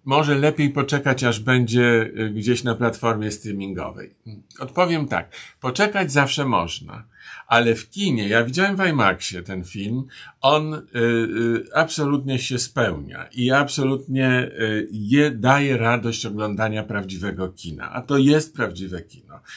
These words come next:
więc warto wybrać się do kina, niekoniecznie IMAXu, ale, y, no, ale kina z prawdziwym dużym ekranem.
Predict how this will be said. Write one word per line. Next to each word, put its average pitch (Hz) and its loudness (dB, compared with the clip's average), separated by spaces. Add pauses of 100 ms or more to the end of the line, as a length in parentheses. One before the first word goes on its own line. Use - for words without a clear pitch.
(160)
więc 139 -6 (120)
warto 113 0
wybrać 98 -2
się 101 -6
do 92 -4
kina, 135 -2
niekoniecznie 104 0 (440)
IMAXu, 117 -4
ale, 98 0
y, 95 -6
no, 359 -4
ale 339 -2
kina 294 -2
z - -10
prawdziwym 101 -4
dużym 90 -6
ekranem. 82 -10